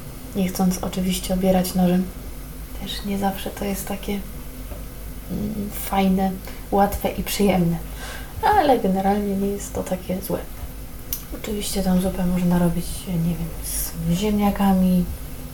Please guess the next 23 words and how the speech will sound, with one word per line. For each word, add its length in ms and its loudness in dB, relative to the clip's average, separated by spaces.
nie 200 0
wiem, 220 -4
z 400 -4
kaszą. 680 4
Z 40 0
ryżem 360 6
pieczarkowej 540 4
nie 100 8
jadłam, 340 4
także 320 2
<laughs> 800 0
nie 160 6
wiem. 160 4
Ale 300 -4
z 260 -6
kaszą. 800 -4
Ale 280 8
mimo 180 4
wszystko 360 -2
i 60 2
tak 180 0
najbardziej 420 6
lubię, 340 4